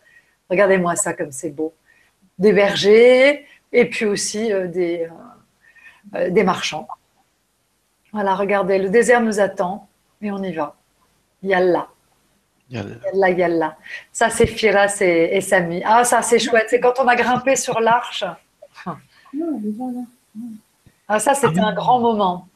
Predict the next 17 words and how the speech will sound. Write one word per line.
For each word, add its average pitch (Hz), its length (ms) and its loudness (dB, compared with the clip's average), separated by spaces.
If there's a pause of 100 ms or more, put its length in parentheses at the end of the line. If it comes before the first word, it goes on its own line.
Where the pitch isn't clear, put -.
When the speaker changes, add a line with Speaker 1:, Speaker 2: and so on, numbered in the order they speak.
(400)
Speaker 2:
Sur - 200 -4
Speaker 1:
Alors. 180 120 0
Speaker 2:
l'arche, - 320 -8 (140)
ouais. 202 100 -8 (720)
On 117 60 -12
va 101 100 0
le 101 80 -4
voir 110 220 -4
après, - 240 -8
je - 100 -4
pense. - 180 -10
Speaker 1:
On 196 40 -2
va 220 80 4
le 202 60 -4
voir 208 180 2
après, 196 380 -2
ouais. 160 200 -6